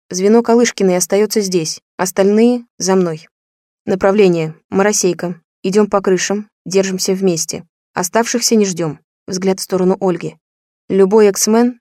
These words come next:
цель. Пленных не берем. Пошли". Почти с восторгом Ольга вновь почувствовала липкое прикосновение вязкого мира. Азарт захватил ее. Вперед и вверх. Воображаемая лестница, ступеньки высоки и узки, вверх.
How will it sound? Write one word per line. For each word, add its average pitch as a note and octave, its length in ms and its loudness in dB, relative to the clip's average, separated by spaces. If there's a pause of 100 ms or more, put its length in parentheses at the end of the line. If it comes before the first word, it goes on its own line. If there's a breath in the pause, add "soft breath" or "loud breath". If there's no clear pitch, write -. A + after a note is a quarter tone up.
(120)
цель. E3 400 -2 (260)
Пленных G#3 400 2
не G#3 80 2
берем. E3 380 -2 (220)
Пошли". F#3 360 -6 (1040)
Почти F#3+ 300 -2
с - 80 0
восторгом A3 560 -2
Ольга A3+ 260 2
вновь A#3 280 2
почувствовала G3 580 -4
липкое G#3 340 -4
прикосновение G3+ 720 0
вязкого G#3 360 -4
мира. F3 360 -2 (180)
Азарт G3 340 -2
захватил G3 460 -4
ее. D#3 300 -10 (520)
Вперед G#3 500 0 (480)
и G#3 80 -2
вверх. F3+ 480 -6 (520)
Воображаемая G#3+ 720 2
лестница, F3 480 -2
ступеньки G#3+ 460 0
высоки G#3 440 -2
и A#3 160 -2
узки, G3 500 -4 (100)
вверх. F#3 560 -4